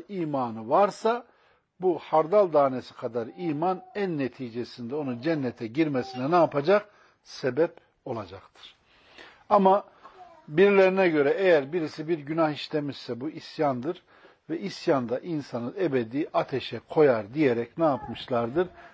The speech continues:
Alelütlak insanları cehenneme postalamışlardır. Bu akide yanlış akidedir.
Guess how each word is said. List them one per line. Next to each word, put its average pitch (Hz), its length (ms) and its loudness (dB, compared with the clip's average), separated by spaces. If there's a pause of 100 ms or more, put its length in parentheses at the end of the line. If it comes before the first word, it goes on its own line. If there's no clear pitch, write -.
(160)
Alelütlak 127 680 -2
insanları 135 800 0 (360)
cehenneme 131 680 0 (120)
postalamışlardır. 113 1120 -10 (440)
Bu 196 80 6
akide 135 320 2
yanlış 131 600 0
akidedir. 143 560 -2